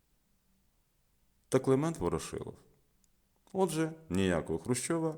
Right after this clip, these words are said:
ми тут не бачимо. Міф другий полягає в тому, що це було приурочено до трьохсотріччя воз'єднання України з Росією.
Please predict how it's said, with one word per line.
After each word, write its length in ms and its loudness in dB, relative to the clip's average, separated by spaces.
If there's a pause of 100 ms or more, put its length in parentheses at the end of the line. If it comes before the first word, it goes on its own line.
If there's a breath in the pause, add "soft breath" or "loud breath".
(140)
ми 320 -4 (140)
тут 380 -8
не 120 -2
бачимо. 480 -12 (720 loud breath)
Міф 180 4
другий 340 2 (920)
полягає 300 2
в 60 0
тому, 220 0
що 140 -4
це 140 2
було 200 2
приурочено 680 2
до 360 4
трьохсотріччя 760 -2
воз'єднання 600 0
України 460 2
з 60 -4
Росією. 540 -2